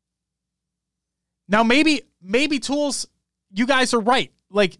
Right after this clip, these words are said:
plugging him into this system could be exactly what he needs to elevate him to that next level. That's awesome. I can definitely understand, and you know what? I could probably agree with that.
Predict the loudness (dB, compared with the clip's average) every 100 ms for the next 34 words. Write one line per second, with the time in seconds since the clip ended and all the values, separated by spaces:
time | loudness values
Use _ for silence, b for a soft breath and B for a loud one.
0 | -6 0 2 2 0 0 0 -2 -2 -2
1 | -2 -4 -4 -4 -2 -2 -2 0 0 -2
2 | -2 -2 -2 -4 -4 -6 -6 -8 -4 2
3 | 4 2 0 -4 -8 -8 -6 -8 -8 -12
4 | -12 -16 -18 -20 _ _ _ _ _ _
5 | _ _ _ _ _ _ _ _ _ _
6 | _ _ -2 2 4 2 0 -8 _ _
7 | _ _ _ _ _ _ _ _ _ _
8 | _ _ _ _ -6 -4 0 -2 -2 -4
9 | -2 -2 -2 -2 -2 -6 -2 0 0 -2
10 | 0 0 0 -4 0 2 2 0 -10